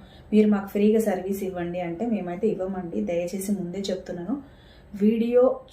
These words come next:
చూసిన తర్వాత కంప్లీట్ rules and regulations ఏంటి తెలుసుకున్నాకే మాకు కాల్స్ చేయండి. చాలామంది కాల్స్ చేసి, "మేడం, మాకు ఫ్రీ సర్వీస్ ఇవ్వండి, మేము వేరే మ్యారేజ్ బ్యూరోలో కట్టి మోసపోయామంటే," వేరే మ్యారేజ్ బ్యూరోలో కట్టి మోసపోయినప్పుడు,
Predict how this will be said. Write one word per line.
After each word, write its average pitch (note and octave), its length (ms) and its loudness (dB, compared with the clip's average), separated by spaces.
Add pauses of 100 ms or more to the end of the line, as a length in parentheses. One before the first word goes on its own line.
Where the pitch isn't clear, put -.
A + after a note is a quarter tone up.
చూసిన A3 380 2
తర్వాత G#3 300 0
కంప్లీట్ G#3+ 520 0
rules A#3+ 220 0
and B3+ 160 0
regulations G#3 680 0
ఏంటి G3 180 -6
తెలుసుకున్నాకే G#3 840 0
మాకు G3 260 -2
కాల్స్ F3+ 520 -8
చేయండి. F3 460 -6 (760)
చాలామంది B3+ 520 2
కాల్స్ G#3+ 420 2
చేసి, G#3+ 280 2
"మేడం, G3+ 340 0
మాకు F#3+ 220 -4
ఫ్రీ G3+ 240 0
సర్వీస్ G3+ 460 0
ఇవ్వండి, F#3+ 500 -6 (360)
మేము A3 140 6
వేరే A3 280 8
మ్యారేజ్ G#3+ 380 2
బ్యూరోలో G#3 260 4
కట్టి G3 260 -4
మోసపోయామంటే," F#3 880 -6 (380)
వేరే G#3 360 4
మ్యారేజ్ A#3 400 2
బ్యూరోలో A3 280 2
కట్టి G#3 320 -6
మోసపోయినప్పుడు, G3 1080 -2